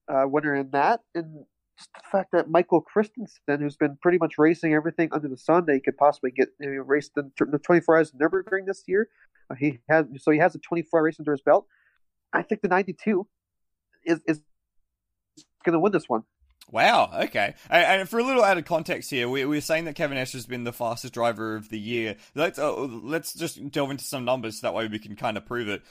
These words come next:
Speaker 2: So the number ninety-two leads the championship from a driver's perspective. Uh, they took wins in Spa and Monza, and Est, as the qualifying driver, has taken pole in all three races in the W E C so far this season. So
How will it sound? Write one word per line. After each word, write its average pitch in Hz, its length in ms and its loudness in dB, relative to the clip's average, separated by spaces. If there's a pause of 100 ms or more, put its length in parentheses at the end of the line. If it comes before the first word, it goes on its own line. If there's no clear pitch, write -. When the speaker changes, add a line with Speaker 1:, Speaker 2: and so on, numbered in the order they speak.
(100)
Speaker 2:
So 123 300 0 (140)
the 135 460 -2
number 180 300 0
ninety-two 165 400 -2
leads 151 260 -2
the 160 80 -8
championship 139 640 -8
from 127 160 -10
a 117 40 -8
driver's 117 360 0
perspective. 117 580 -6 (220)
Uh, 117 140 0
they 127 100 -2
took 135 160 -8
wins 139 340 -8
in 135 80 -10
Spa 143 400 2
and 139 200 -2
Monza, 120 480 -2
and 123 480 -6 (300)
Est, 156 380 0
as 135 220 2
the 135 100 -10
qualifying 139 540 -2
driver, 107 300 -2
has 117 200 -6
taken 127 320 -6
pole 127 500 -2 (160)
in 110 200 -8 (120)
all 151 280 2
three 143 360 -6
races 120 540 -4
in 117 140 -10
the 113 60 -8
W 110 280 -4
E 107 80 -2
C 107 220 -6
so 107 180 -6
far 104 220 -2
this 101 160 -12
season. 104 360 -10
So 110 200 -4